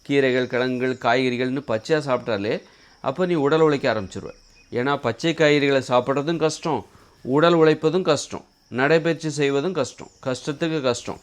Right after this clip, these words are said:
கஷ்டத்துக்கு கஷ்டம் க-, நண்பர்கள். கஷ்டத்துக்கு கஷ்டம்தான் நண்பர்கள். ரொம்ப ஈஸியா, சோம்பேறித்தனத்துக்கு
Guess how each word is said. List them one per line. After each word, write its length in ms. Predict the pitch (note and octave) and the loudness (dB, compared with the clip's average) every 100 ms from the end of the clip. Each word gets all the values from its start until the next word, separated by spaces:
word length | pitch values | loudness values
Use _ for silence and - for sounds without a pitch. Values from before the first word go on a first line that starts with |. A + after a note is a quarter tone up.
| - | -6
கஷ்டத்துக்கு 540 | A#2 - C#3+ D3 D3+ | -6 -4 -6 -2 0
கஷ்டம் 440 | B2 B2 - F#3+ G3 | 0 -4 -4 -8 -6
க-, 80 | B2 | -4
நண்பர்கள். 540 | A#2 A#2+ A2+ G2+ - _ _ - _ - | -2 -2 -2 -2 -6 _ _ -20 _ -4
கஷ்டத்துக்கு 600 | A#2+ - D3+ C3 D#3 E3+ | -4 -2 -4 -2 -4 -2
கஷ்டம்தான் 500 | C3+ - C#3 C#3 D3 | -2 -2 -6 -4 -4
நண்பர்கள். 440 | A#2+ A2 G2+ F2+ - _ _ _ _ _ _ _ _ _ | -4 -4 -6 -8 -12 _ _ _ _ _ _ _ _ _
ரொம்ப 300 | A#2+ C#3 D#3+ | -4 2 2
ஈஸியா, 440 | C#3+ E3 D#3+ D#3+ C#3 | 4 2 0 -2 0
சோம்பேறித்தனத்துக்கு 760 | D#3 E3 E3 D#3+ D3+ D3+ F3 | 0 4 4 2 -4 -4 -4